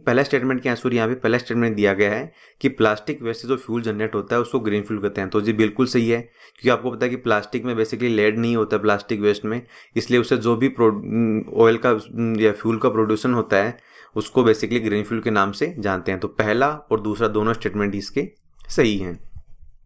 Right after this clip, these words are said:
नेक्स्ट क्वेश्चन है, ये आपके लिए होमवर्क है। क्वेश्चन ये है कि find the correct match। आपको चार ऑप्शन दिए गए हैं और match the following में आपको इनको बताना है कि कौन सा सही है, और आपको सही आंसर भी कमेंट बॉक्स में बताने हैं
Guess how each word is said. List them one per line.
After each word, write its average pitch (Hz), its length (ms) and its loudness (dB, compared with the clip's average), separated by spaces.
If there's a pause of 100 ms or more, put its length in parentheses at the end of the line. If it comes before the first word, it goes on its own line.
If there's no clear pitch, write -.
(1120)
नेक्स्ट 131 340 2
क्वेश्चन 147 360 0
है, 156 260 -4 (220)
ये 131 100 4
आपके 120 260 0
लिए 131 100 2
होमवर्क 107 360 0
है। 120 60 0
क्वेश्चन 127 380 0
ये 135 220 2
है 135 140 -2
कि - 180 0
find 117 340 0
the 131 80 0
correct 107 400 0
match। 95 260 -4 (400)
आपको 104 280 0
चार 117 260 2
ऑप्शन 117 320 -2
दिए 113 120 0
गए 104 120 -2
हैं 120 60 -2
और 123 140 0
match 107 220 0
the 110 120 2
following 107 300 0
में 110 100 0
आपको 110 200 0
इनको 156 240 4
बताना - 360 2
है 117 60 2
कि 127 80 0
कौन 113 260 0
सा 117 120 0
सही 110 240 0
है, 120 60 2
और 120 120 6
आपको 113 220 0
सही 131 260 -2
आंसर 113 320 0
भी 117 100 -8
कमेंट 107 300 -2
बॉक्स 107 200 0
में 117 100 -4
बताने 101 300 -2
हैं 117 160 -6